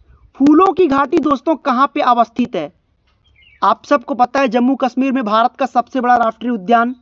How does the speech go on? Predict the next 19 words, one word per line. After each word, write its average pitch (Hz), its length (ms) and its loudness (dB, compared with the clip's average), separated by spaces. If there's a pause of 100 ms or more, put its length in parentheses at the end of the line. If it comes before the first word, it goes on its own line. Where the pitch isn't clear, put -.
(540)
भारत 226 400 0
का 285 80 -2
सबसे 277 360 -4
बड़ा 262 120 2
नेशनल 240 320 -2
पार्क 247 280 -2
जम्मू 226 240 0
कश्मीर 233 400 -4
में 233 120 -2
है, 233 160 -2 (380)
जिसका 220 300 -2
नाम 226 180 2
आप 220 200 -2
लोग 226 120 0
जानते 208 300 -4
होंगे 220 180 -2
हिमिस 226 340 -2
नेशनल 220 280 -2
पार्क, 226 420 -4